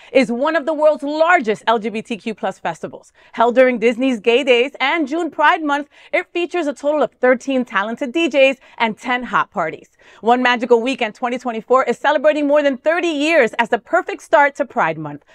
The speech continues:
offering a magical blend of music, celebration, and pride. The festivities begin on May thirtieth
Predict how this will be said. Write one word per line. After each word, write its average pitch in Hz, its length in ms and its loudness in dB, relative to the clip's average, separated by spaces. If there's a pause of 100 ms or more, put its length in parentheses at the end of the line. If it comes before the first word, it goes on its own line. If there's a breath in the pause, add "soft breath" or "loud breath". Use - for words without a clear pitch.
(140 soft breath)
offering 247 340 2
a 202 60 -4
magical 196 480 -2
blend 190 360 -2
of 160 80 -6
music, 196 440 -2
celebration, 254 680 0 (180 soft breath)
and 403 160 -2
pride. 359 560 2 (320 soft breath)
The 349 80 -8
festivities 359 640 -4
begin 285 320 -2
on 233 220 -2
May 208 120 -6
thirtieth 240 480 -2